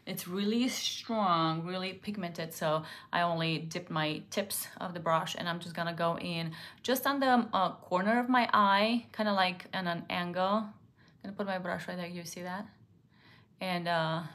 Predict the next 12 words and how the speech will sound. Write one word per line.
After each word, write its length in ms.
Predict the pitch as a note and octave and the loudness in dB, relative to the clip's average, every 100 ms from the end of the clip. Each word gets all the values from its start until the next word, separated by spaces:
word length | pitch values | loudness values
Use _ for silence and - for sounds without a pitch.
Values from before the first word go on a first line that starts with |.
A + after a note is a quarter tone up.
| - - - | -18 -20 -16
like 120 | E3+ | -10
I 40 | D#3+ | -10
said, 160 | D#3+ | -10
it's 140 | E3 F3 | -10 -8
really 260 | E3 D#3+ | -6 -6
pigmented. 520 | - D3 - - - - - - | -8 -10 -8 -8 -10 -12 -16 -6
So 140 | - | 0
I'm 80 | A3 | 0
just 140 | G#3+ | 2
gonna 180 | G#3 G3 | 2 2
go 420 | F3 F#3 F#3 F#3 - | 2 4 4 2 4
up 360 | F3+ G3+ B3 | 8 10 8